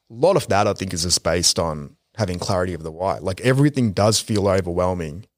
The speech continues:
when you've gotta make fifty different decisions,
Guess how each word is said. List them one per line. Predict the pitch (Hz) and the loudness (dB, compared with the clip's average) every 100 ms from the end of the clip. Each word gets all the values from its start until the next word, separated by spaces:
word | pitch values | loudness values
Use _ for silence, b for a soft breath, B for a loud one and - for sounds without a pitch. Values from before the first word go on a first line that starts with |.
| _ _ | _ _
when | 101 98 | -2 0
you've | 90 | 2
gotta | 98 92 | 2 4
make | 92 92 - - - _ _ _ - | 4 2 0 -8 -16 _ _ _ -4
fifty | - 107 104 | 0 2 2
different | 95 95 95 87 | 0 0 -2 -8
decisions, | 80 92 87 69 - - | -16 -12 -8 -8 -10 -16